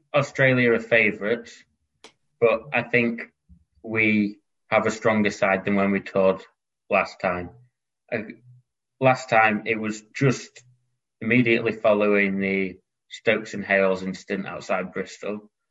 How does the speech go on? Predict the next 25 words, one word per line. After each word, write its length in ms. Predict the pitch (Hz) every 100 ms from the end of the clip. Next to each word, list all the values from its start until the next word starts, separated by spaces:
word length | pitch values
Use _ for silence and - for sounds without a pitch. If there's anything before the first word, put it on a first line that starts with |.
| _ -
which 220 | 110 -
must 300 | 113 107 -
have 100 | 98
had 140 | 95
an 100 | 95
effect 480 | 95 - 98 - - _ _ 110
on 220 | 101 92
the 60 |
t-, 120 | 85 - _
team, 480 | - 92 87 92 - _ _ -
and 240 | 98 95
also, 480 | 92 85 - 92 82 - _ _ _ _ - _ 98
um, 340 | 90 85 85 -
because 300 | 95 92 -
Stokes 380 | - 90 87 -
is 300 | 90 90 - _
the 120 | - 98
best 300 | 92 - 92
all-rounder 440 | 92 87 87 87
in 100 | 87
the 80 | 85
world. 420 | 87 85 87 - _ _ _ _ _ _ -
Um, 580 | 98 92 90 90 92 - _ _ _ _ _ _ _ _ _ _ _ _ _ -
and 320 | 110 104 101
so 600 | - 113 107 107 107